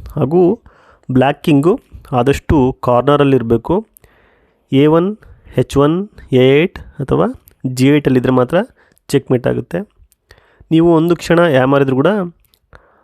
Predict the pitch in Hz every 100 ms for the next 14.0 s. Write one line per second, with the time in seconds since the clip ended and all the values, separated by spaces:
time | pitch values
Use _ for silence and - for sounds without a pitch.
0 | - 127 120 - - 156 156 139 123 127
1 | 214 208 _ _ - - 135 127 127 139
2 | - 123 123 117 - 165 214 - - _
3 | _ _ _ _ _ _ - - 139 143
4 | 139 139 160 240 - - 170 175 160 139
5 | - _ _ _ _ _ 147 143 156 143
6 | - 143 160 156 - - _ - 139 -
7 | 135 139 139 123 127 123 123 123 - 123
8 | 160 156 151 160 135 131 131 123 123 131
9 | 123 143 226 _ _ _ _ _ _ _
10 | - 156 165 - 190 151 233 _ _ _
11 | - 151 156 160 180 185 180 254 _ _
12 | _ _ - 131 143 170 175 175 175 143
13 | 143 143 160 147 156 143 131 127 185